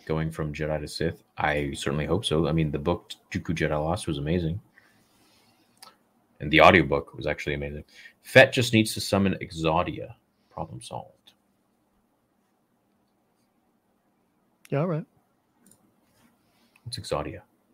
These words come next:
Speaker 2: I have
Speaker 1: Do you
Speaker 2: no
Speaker 1: think
Speaker 2: idea.
Speaker 1: we could see a live action Maul again in Kenobi? Maybe. Yes. Dude, I think Kenobi's gonna be in, I think Maul's gonna be in Kenobi.
Speaker 2: What?
Speaker 1: Maybe showing how he escaped Sidious and a remake of the Kenobi versus Maul fight from Rebels? Yes.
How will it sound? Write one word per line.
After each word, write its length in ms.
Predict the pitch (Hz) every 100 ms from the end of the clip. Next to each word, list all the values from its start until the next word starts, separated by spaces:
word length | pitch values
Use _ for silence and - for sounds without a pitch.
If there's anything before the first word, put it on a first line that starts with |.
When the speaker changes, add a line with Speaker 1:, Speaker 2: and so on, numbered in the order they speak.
| _ -
Speaker 2:
I 60 | -
have 260 | - - 107
Speaker 1:
Do 100 | 131
you 40 |
Speaker 2:
no 60 | -
Speaker 1:
think 200 | 233 226
Speaker 2:
idea. 100 | 220
Speaker 1:
we 20 |
could 160 | - 131
see 320 | - 120 -
a 80 | 95
live 300 | 90 104 98
action 320 | 98 - 90
Maul 300 | 78 82 90
again 280 | 78 82 78
in 100 | 73
Kenobi? 480 | 71 73 78 90 85
Maybe. 180 | 76 80
Yes. 420 | 87 78 - - - -
Dude, 140 | 101
I 40 | 87
think 240 | - 87
Kenobi's 320 | 85 80 78
gonna 160 | 73 71
be 260 | 69 67 71 -
in, 140 | 78 -
I 60 |
think 240 | - 92 -
Maul's 260 | 82 78 78
gonna 140 | 73
be 80 | 71
in 80 | 71
Kenobi. 340 | - 80 - - _ _ _
Speaker 2:
What? 160 | 208 247
Speaker 1:
Maybe 140 | 147
showing 320 | 247 175 165
how 160 | 139 131
he 160 | 131 127
escaped 400 | 120 - 120 120
Sidious 440 | - 120 123 120 -
and 140 | 95
a 60 | -
remake 400 | 87 107 110 113
of 140 | 95
the 60 | 82
Kenobi 300 | - 98 98
versus 180 | 87 -
Maul 160 | 90
fight 220 | 90 98 -
from 100 | 80
Rebels? 420 | 78 95 123 120 _ _
Yes. 520 | 107 117 - - -